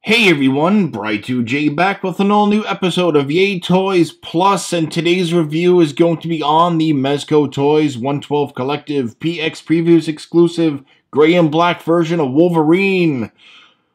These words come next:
whew, better known as X-Force. With that being said, let's take a look at this marvelous figure. So here's a closer look at X-Force Wolverine, and I have to say, I'm really a fan of this figure. As noted earlier, he's definitely growing on me to becoming one of my favorites.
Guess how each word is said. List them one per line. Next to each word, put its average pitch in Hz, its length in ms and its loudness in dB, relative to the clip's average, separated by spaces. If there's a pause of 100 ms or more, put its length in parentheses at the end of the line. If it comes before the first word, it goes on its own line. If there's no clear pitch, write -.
(220)
whew, - 320 -6 (220)
better 117 220 -4
known 135 180 0
as 139 140 -2
X-Force. 95 680 -8 (120)
With 104 140 -6
that 131 240 0
being 135 180 -6
said, 165 540 -2
let's 101 180 -12
take 143 220 -6
a 123 40 -4
look 131 220 -4
at 147 80 -6
this 113 160 -10
marvelous 101 480 -4
figure. 64 460 -18 (680)
So 165 180 0
here's 226 300 2
a 208 60 0
closer 185 440 0
look 135 360 0
at - 220 -6
X-Force 113 560 -6
Wolverine, 98 640 -2
and 131 80 -4
I 131 60 -4
have 170 260 -8
to 170 80 -2
say, 139 480 -4 (120)
I'm 147 340 0
really 139 300 4
a 127 60 -2
fan 117 280 -2
of 110 80 0
this 104 120 -6
figure. 98 520 -6 (680)
As 113 220 -4
noted 120 340 2
earlier, 113 440 2
he's 120 200 -4
definitely 151 460 -2
growing 135 360 0
on 110 200 2
me 107 100 2
to 110 100 -6
becoming 110 520 0
one 110 140 0
of 107 40 0
my 104 160 0
favorites. 80 600 -12